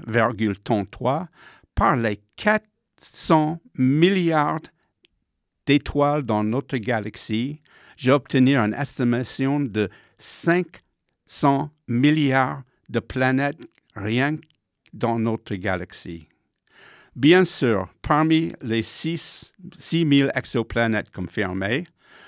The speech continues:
seulement environ un pour cent, soit soixante exoplanètes, sont des planètes semblantes de notre Terre.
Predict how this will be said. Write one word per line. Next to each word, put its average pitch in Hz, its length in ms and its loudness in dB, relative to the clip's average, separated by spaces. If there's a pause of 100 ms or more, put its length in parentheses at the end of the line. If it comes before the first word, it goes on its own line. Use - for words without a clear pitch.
(220)
seulement 127 840 6
environ 120 600 2 (200)
un 185 160 6
pour 123 260 4
cent, 101 380 -2
soit 92 400 -4
soixante 113 720 -4
exoplanètes, 104 960 -4 (280)
sont 233 340 0
des 185 140 -2
planètes 139 520 2
semblantes 147 800 0 (120)
de 123 100 2
notre 123 400 2
Terre. 90 400 -4